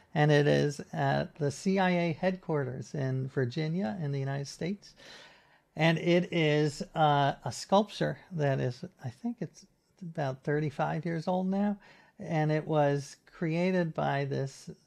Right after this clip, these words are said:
mad genius sculptor who teamed up with a cryptographer, and they made the sculpture as, like, a wall of metal, but into it they printed, uh, thousands of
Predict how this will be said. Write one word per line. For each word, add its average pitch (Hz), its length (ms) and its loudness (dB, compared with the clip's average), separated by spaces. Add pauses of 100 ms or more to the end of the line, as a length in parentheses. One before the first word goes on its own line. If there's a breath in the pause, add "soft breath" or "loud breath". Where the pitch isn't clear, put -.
(160)
mad 143 480 -6
genius 135 720 -4
sculptor 143 720 -2
who 160 100 0
teamed 190 440 2
up 160 180 2
with 143 140 -2
a 135 60 -4
cryptographer, 151 960 -4 (520 loud breath)
and 156 140 2
they 160 100 4
made 208 480 4
the - 80 -10
sculpture 208 640 4
as, 143 200 2
like, 131 240 4
a 143 80 0
wall 143 540 2
of 131 140 -2
metal, 131 500 2 (360 loud breath)
but 160 160 2
into 226 360 4
it 151 200 0
they 151 180 6
printed, 160 760 2 (680)
uh, 147 240 0 (380)
thousands 165 600 -2
of 139 400 -2